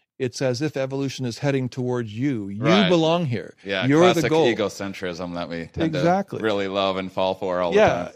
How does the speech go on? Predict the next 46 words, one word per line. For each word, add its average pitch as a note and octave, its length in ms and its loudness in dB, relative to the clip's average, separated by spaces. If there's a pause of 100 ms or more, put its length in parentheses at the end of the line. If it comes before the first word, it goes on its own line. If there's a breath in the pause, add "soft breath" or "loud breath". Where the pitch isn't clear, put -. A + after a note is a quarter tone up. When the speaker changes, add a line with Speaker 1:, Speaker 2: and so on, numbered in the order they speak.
Speaker 1:
and C#3+ 400 4
we, C#3+ 420 8
and C#3+ 260 2
especially E3+ 560 2
we A#2 600 0
love B2+ 260 4
it C3 80 4
and A#2+ 140 0
fall B2+ 220 2
for B2 200 0
it B2 60 -2
when A#2+ 160 -2
we A#2+ 80 2
don't C#3 260 4
recognize A#2 640 0
it A#2 80 -4
and A#2+ 100 -4
aren't B2 160 -2
aware B2+ 260 -2
of A#2 100 -8
it. - 160 -18 (540 soft breath)
And B2 120 -2
as A#2+ 100 0
soon G3+ 160 6
as F#3+ 100 4
it's D#3+ 120 -2
pointed D#3 320 4
out, E3+ 180 8
then D3 100 0
we C3+ 100 0
think, A#2 240 -4
"Oh, A2 220 -4
maybe A2 280 -4
I'm G#2 140 -6
not G#2 200 -8
really F2+ 180 -14
entitled F#2+ 500 -16
to - 60 -20
think G#2 240 -14
that." - 140 -20
That's A#2 160 -12
not A2 140 -4
a G2+ 40 -10
good A#2+ 260 -4
reason - 440 -16
for - 260 -16